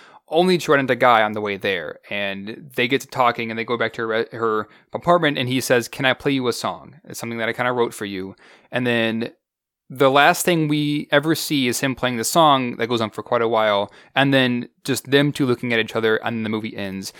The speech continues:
leaving this question of, are they going to get back together, or should they remain apart, uh, and live their lives separately? And that's it.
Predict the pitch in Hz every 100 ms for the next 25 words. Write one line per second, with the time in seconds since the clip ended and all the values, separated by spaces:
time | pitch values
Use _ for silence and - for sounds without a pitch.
0 | - 160 226 220 202 - 180 - 156 143
1 | 127 127 123 - 131 131 131 123 131 -
2 | 143 - 135 151 175 196 170 147 123 -
3 | 139 123 120 120 117 117 113 107 - 104
4 | 101 - - _ _ _ 110 104 110 110
5 | 110 110 104 101 - 117 - 90 80 -
6 | _ _ 107 113 135 - 214 -